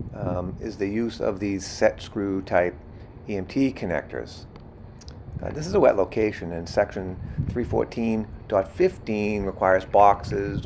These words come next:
conduit bodies, outlet box hoods, and fittings, like E M T connectors,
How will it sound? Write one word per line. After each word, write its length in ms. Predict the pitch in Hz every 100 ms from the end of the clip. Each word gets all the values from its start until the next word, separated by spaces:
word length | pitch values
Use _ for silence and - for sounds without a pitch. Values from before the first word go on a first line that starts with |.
| -
conduit 320 | 101 104 98
bodies, 560 | 95 98 101 101 98 - - - - - - - -
outlet 280 | 120 - 110
box 260 | 92 92
hoods, 460 | - 123 120 113 -
and 160 | 131 143
fittings, 540 | 180 143 131 143 - -
like 360 | 90 95 110
E 120 | - 127
M 100 | 131
T 160 | 151
connectors, 600 | - 104 95 - 98 92